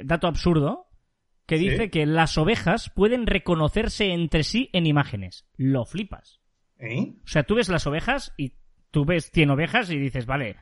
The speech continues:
Speaker 1: eh, te va a costar mucho diferenciarlas. El
Speaker 2: ¿Sí?
Speaker 1: pastor igual, vale. Pero es que ellas entre sí, se, tú le enseñas en la foto y dices, "¿Quién es esta?". Y te la, y te lo reconoce.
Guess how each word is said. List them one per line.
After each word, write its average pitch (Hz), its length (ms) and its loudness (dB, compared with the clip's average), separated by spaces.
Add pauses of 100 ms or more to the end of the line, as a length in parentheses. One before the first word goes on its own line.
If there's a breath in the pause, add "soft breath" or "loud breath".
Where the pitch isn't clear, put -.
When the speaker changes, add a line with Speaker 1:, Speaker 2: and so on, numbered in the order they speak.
(380)
Speaker 1:
eh, 110 600 -8
te 127 100 -6
va 120 80 -4
a 135 60 -6
costar 156 280 0
mucho 156 240 0
diferenciarlas. 104 840 -6 (280)
El 120 120 -8
Speaker 2:
¿Sí? 123 60 -6
Speaker 1:
pastor 165 340 -2
igual, 170 260 0
vale. 110 300 -4 (260)
Pero 202 160 0
es 196 140 -2
que 214 180 2
ellas 240 460 -2
entre 196 340 0
sí, 240 160 0
se, 226 140 -2
tú 208 160 -2
le 233 80 0
enseñas 190 320 0
en 175 60 -4
la 175 100 0
foto 233 180 -2
y 196 60 0
dices, 160 160 -4
"¿Quién 262 140 -4
es 190 100 -4
esta?". 123 380 -6
Y 143 100 -6
te 147 100 -2
la, 123 260 -4
y 127 60 -6
te - 160 -16
lo 131 240 -8
reconoce. 127 520 -8